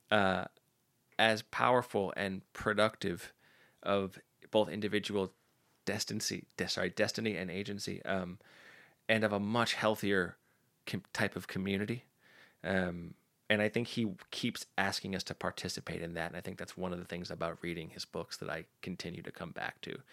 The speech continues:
is it's constantly beckoning at you to join, whether that's joining in figuring out what's going on, which, right,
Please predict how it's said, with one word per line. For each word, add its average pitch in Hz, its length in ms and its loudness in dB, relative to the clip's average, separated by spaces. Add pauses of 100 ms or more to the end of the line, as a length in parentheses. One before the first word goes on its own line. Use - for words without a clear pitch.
(340)
is - 100 -8
it's - 140 -4
constantly - 760 -4
beckoning 80 420 -2
at 73 220 -6
you - 140 -8 (420)
to - 80 -2
join, 82 560 -2 (840)
whether 98 240 4
that's 92 320 2
joining 98 580 2
in 92 320 0
figuring 104 540 10
out 98 180 10
what's 104 160 8
going 98 320 8
on, 90 220 2
which, - 160 -4
right, 90 240 0